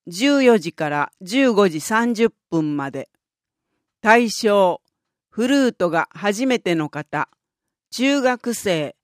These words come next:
高校生も可。定員、各十名。申し込み多数は抽選。費用、一万二千円。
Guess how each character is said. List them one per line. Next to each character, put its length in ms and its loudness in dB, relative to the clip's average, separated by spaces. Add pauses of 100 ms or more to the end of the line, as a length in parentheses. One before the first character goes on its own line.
(360)
高 320 6
校 320 4
生 340 -4
も 300 -8 (100)
可。 240 0 (1120)
定 340 4
員、 320 -6 (360)
各 300 -4
十 360 0
名。 360 -8 (720)
申 220 2
し 120 -8
込 140 0
み 140 -4
多 180 0
数 180 -10
は 440 -2 (120)
抽 280 -2
選。 420 -4 (920)
費 180 -2
用、 300 0 (500)
一 300 -6
万 320 0
二 140 -4
千 380 -4
円。 320 -4